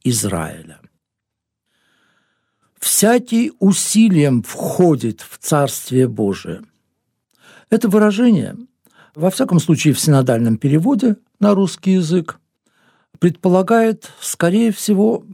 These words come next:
привлекательность Царствия Божия. Все в него устремляются, всякий усилием входит в него.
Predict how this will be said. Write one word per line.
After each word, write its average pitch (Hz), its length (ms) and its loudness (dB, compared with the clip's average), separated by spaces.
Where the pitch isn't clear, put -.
привлекательность 175 1080 0
Царствия 165 500 0
Божия. 147 460 -4
Все 151 640 0
в 117 100 -12
него 110 280 0
устремляются, 110 840 -2
всякий 131 800 -4
усилием 87 580 -2
входит - 460 -6
в - 60 -20
него. 87 280 -12